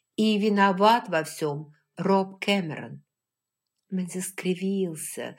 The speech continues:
глубоко вздохнул, но все-таки кивнул. «Э, я хотел бы вам помочь». «Уже помогли», заверила она,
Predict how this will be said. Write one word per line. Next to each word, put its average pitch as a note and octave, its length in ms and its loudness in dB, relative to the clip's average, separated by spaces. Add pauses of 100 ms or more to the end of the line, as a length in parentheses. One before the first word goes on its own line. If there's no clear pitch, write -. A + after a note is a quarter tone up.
(320)
глубоко G3 460 2
вздохнул, G#3 920 0
но A3 320 0
все-таки F#3+ 500 -8 (180)
кивнул. E3+ 580 -8 (760)
«Э, C#3 300 -6
я F#3 280 2
хотел G3 440 0
бы F3 140 -2
вам D3 220 -4
помочь». C#3+ 640 -10 (840)
«Уже D#3 320 -4
помогли», G3 680 -2 (240)
заверила G3 640 2
она, G3+ 340 2